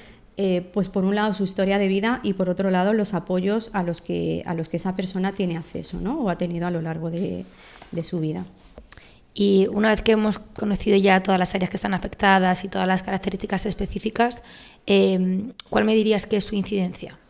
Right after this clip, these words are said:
Speaker 1: Bueno, pues este dato realmente es verdaderamente preocupante. Eh, hay estudios publicados por distintas entidades y en este caso os voy a dar datos de,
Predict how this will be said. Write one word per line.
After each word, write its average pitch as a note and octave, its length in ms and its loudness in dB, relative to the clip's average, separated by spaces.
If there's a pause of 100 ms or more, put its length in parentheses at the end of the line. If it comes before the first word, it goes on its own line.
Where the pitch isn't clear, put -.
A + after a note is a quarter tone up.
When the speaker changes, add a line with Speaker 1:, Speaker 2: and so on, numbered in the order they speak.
(380)
Speaker 1:
Bueno, F3+ 220 0
pues E3+ 200 -2
este G#3+ 200 0
dato B3+ 320 4
realmente G#3 680 2
es - 420 -10
verdaderamente G3+ 720 2
preocupante. E3+ 720 -4
Eh, E3+ 760 -2
hay G3+ 360 2
estudios G3 440 -2
publicados F#3+ 680 0
por F#3 260 -4
distintas F3+ 440 -6
entidades F#3 640 -2
y F3+ 240 -2
en F3 140 -6
este F3+ 180 -6
caso F#3 280 -4
os F3 60 -4
voy F3 100 -4
a F#3 60 -4
dar F3 240 -4
datos F3+ 320 -6
de, F3+ 340 -4